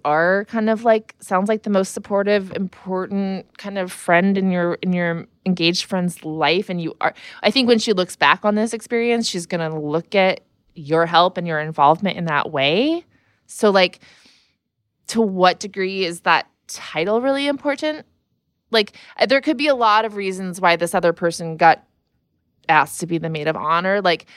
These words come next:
I don't know, I feel like some people care more about that. Like, maybe your friend thought that that fr-, like, maybe, it sounds like this other friend is kinda really manipulative and shitty, so maybe that person manipulated your friend into asking her, and maybe your friend was like, "Oh, this person cares more about that honorific than, like,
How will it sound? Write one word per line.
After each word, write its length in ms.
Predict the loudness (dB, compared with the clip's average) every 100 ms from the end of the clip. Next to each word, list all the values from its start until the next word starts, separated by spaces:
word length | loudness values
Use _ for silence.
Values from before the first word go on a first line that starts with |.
| -20 -2
I 80 | 2
don't 80 | 4
know, 60 | 2
I 40 |
feel 140 | 2
like 120 | 0 0
some 280 | 0 0
people 320 | 0 -4 -2 -4
care 420 | -4 0 4 4
more 220 | 4 4
about 240 | 4 4
that. 180 | 2 2
Like, 140 | 2 2
maybe 240 | -2 0
your 180 | 2 2
friend 340 | 0 0 0
thought 220 | 2 0
that 80 | 0
that 200 | 0 0
fr-, 100 | -2 -4
like, 220 | -4 -4
maybe, 260 | -6 -4 -4
it 160 | -4 2
sounds 160 | 2
like 120 | 2
this 220 | -4 -12 -4
other 160 | 0 2
friend 180 | 0 -2
is 140 | -2
kinda 220 | -2 2
really 180 | 2 2
manipulative 640 | 0 -2 0 2 4 2
and 100 | 0
shitty, 500 | -4 -2 0 0 -2
so 140 | 0 -2
maybe 240 | -2 0
that 180 | 0 0
person 320 | -4 -6 -8
manipulated 600 | -6 -6 -2 2 4 4
your 120 | 4
friend 200 | 4 0
into 220 | 0 0 2
asking 360 | 0 0 0
her, 200 | 2 4
and 160 | 4 4
maybe 220 | 0 -2
your 120 | -4
friend 300 | 0 0 0
was 140 | -2 -2
like, 160 | -2 2
"Oh, 260 | 4 2
this 180 | -2 -8
person 400 | -6 -8 -8 -12
cares 420 | -12 -6 -2 -2
more 180 | 0 0
about 280 | 2 2 2
that 200 | 0 0 -2
honorific 500 | -4 -4 -8 -10 -12
than, 180 | -8
like, 320 | -6 -6 -8